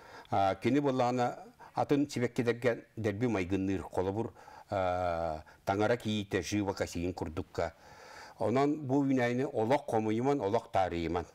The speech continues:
Манны та-, э, тарыям бараңыт, караккытын, ии каятаккытына улаканнык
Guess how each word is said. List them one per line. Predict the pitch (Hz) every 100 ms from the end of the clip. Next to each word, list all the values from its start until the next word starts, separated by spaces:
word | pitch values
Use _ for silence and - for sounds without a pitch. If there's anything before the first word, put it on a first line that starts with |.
| - - - - -
Манны | 113 143
та-, | - 135
э, | 143 160 131 117 - - - 359 - _
тарыям | - 131 131 127 123
бараңыт, | 117 113 117 113
караккытын, | - 107 104 - 113 123
ии | 107 110
каятаккытына | 110 101 95 98 - 92 104
улаканнык | 98 92 104 107 -